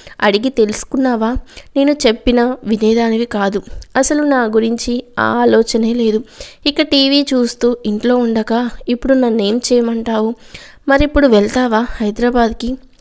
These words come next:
కోచింగ్ తీసుకుంటావా? చెప్పవే, ఎక్కడో ఓ చోట అప్పు చేసి డబ్బులు తెస్తాను అంది రమాదేవి. ఆరాధ్య మాట్లాడలేదు. చెప్పవే, మౌనంగా ఉండి నీ ఫ్యూచర్ ఎందుకు పాడు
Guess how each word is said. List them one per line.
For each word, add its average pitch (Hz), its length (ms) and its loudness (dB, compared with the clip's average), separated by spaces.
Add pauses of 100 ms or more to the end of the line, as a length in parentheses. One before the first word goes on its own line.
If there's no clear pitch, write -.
(120)
కోచింగ్ 226 440 2
తీసుకుంటావా? 226 640 0 (500)
చెప్పవే, 247 460 2 (380)
ఎక్కడో 233 280 0 (120)
ఓ 240 40 4 (100)
చోట 220 260 0 (580)
అప్పు - 220 -2 (100)
చేసి 247 300 4 (280)
డబ్బులు 202 340 0
తెస్తాను 226 460 -2 (240)
అంది 220 240 -4
రమాదేవి. 208 520 -2 (1300)
ఆరాధ్య 247 420 4 (360)
మాట్లాడలేదు. 208 680 -2 (460)
చెప్పవే, 254 500 4 (360)
మౌనంగా 240 520 2 (100)
ఉండి 233 240 2 (260)
నీ 240 100 4 (120)
ఫ్యూచర్ 262 420 0
ఎందుకు 240 240 0 (140)
పాడు 208 260 0